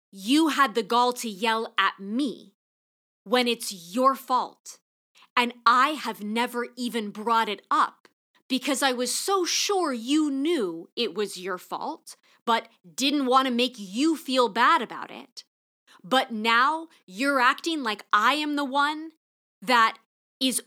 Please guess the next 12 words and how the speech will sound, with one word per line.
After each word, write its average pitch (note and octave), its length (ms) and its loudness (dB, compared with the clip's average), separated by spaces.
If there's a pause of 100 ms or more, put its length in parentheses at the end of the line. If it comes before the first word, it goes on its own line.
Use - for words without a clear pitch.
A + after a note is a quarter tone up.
overreacting C4 1160 2
to C4 140 0
the A3+ 100 -4
fact A#3 560 0 (260)
that A#3+ 360 -2
the F#3 220 -4
book - 560 -2 (1160)
may A#3+ 300 2
have C#4 180 0
just A3 360 -2
died A3+ 340 2
yesterday D#4 680 -2